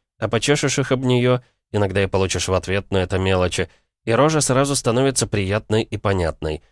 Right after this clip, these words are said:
Несомненно, из-за внесенных кулаками в рожу исправлений. Ха.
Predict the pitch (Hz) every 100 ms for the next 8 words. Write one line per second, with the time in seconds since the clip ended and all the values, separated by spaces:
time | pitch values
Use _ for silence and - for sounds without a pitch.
0 | _ _ _ - 113 117 131 151 127 98
1 | 87 90 87 87 107 107 98 - 92 90
2 | 107 113 95 85 87 85 80 - 85 90
3 | 98 82 - _ - 85